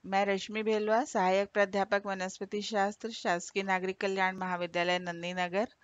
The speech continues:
दुर्ग से। आज हम बीएससी सेकंड ईयर के सेकंड पेपर के यूनिट वन से एक शॉर्ट नोट इंसेक्टिवोरस प्लांट या जिसे कार्निवोरस प्लांट्स भी कहते हैं, उसके बारे में हम देखेंगे।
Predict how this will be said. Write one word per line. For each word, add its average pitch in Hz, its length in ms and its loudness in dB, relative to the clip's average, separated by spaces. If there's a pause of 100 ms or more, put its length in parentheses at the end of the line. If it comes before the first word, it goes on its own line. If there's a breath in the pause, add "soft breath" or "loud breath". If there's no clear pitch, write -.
(560 soft breath)
दुर्ग 202 260 6
से। 247 340 0 (680 soft breath)
आज 185 300 10
हम 220 120 0
बीएससी 190 380 0
सेकंड 190 380 0
ईयर 202 200 4
के 214 340 -2
सेकंड 208 580 0
पेपर 202 360 2
के 202 160 -2
यूनिट 190 460 -2
वन 190 320 0
से 214 260 0
एक - 300 -2
शॉर्ट 180 360 6
नोट 226 300 2 (340)
इंसेक्टिवोरस 220 1040 0 (240)
प्लांट 185 440 4 (120)
या 180 180 4
जिसे 175 320 -2
कार्निवोरस 185 720 2
प्लांट्स 175 420 2
भी 180 80 0
कहते 175 380 -2
हैं, 247 120 -2 (640 loud breath)
उसके 220 280 4
बारे 175 320 10
में 170 120 -2
हम 202 220 -2 (180)
देखेंगे। 160 600 -2